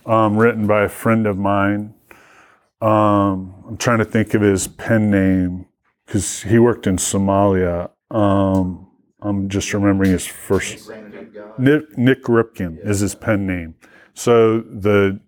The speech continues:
the, um, Insanity of God and The Insanity of Obedience are really good. Um,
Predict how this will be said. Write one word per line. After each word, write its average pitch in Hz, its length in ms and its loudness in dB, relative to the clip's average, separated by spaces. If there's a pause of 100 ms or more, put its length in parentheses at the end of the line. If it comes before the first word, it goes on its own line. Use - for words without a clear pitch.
(180)
the, 104 520 -2
um, 90 500 -8 (340)
Insanity 117 880 0
of 101 220 -6
God 107 540 2 (720)
and 107 560 2
The 104 360 2
Insanity 107 760 0
of 98 180 0
Obedience 98 880 -2 (200)
are 98 140 2
really 95 420 0
good. 98 400 -2 (760)
Um, 113 680 0